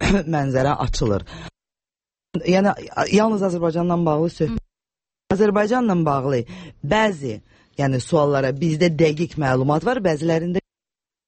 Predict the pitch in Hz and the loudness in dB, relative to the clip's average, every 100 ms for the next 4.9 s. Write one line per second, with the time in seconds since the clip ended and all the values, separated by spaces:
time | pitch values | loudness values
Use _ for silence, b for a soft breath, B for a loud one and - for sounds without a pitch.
0 | 120 - 151 147 123 - 165 160 196 165 | -4 0 2 2 2 0 2 2 2 0
1 | 160 147 151 151 139 127 143 165 226 113 | 2 0 -2 -2 -2 0 0 0 0 0
2 | 107 - 165 135 113 131 147 156 135 110 | -2 0 0 2 0 2 2 2 0 -2
3 | 101 95 104 107 113 147 147 160 196 156 | -4 -2 -2 0 2 0 0 0 2 2
4 | 160 B B B B 170 143 143 156 | 0 B B B B 2 2 2 0